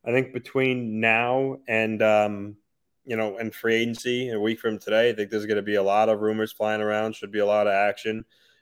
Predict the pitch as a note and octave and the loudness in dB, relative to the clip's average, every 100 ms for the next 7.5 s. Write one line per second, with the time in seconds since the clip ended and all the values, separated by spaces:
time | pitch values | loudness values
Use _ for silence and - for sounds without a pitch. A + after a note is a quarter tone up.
0 | - G2 G2 F#2+ F#2+ F2+ _ _ - G2+ | -8 -2 -2 -2 -6 -12 _ _ -14 -6
1 | D3 C#3+ D#3+ D3 D3 B2+ C3 C3+ B2 B2+ | -6 2 2 4 0 2 2 2 4 2
2 | C3 B2+ A#2 - C3+ A#2+ E2+ - F#2+ G2 | 2 2 0 2 4 4 2 -4 -4 -2
3 | A2+ C#3 F3+ F#3+ E3 C#3+ - C#3+ C#3 B2 | -2 4 4 6 2 0 -2 -2 0 -2
4 | A#2 _ _ _ A#2 C#3 D3 - A#2+ B2+ | -4 _ _ _ 2 2 2 0 2 4
5 | B2+ A#2+ A2 A#2+ A#2+ G#2 - F#2+ F#2 F#2+ | 4 2 2 4 4 2 0 0 0 -6
6 | - F#2 F#2+ F#2+ G2 F#2+ G#2+ G2 G2 - | -4 0 2 2 -2 -6 -8 -8 -6 -2
7 | A2 G#2 F2+ F2 | -2 -2 -6 -8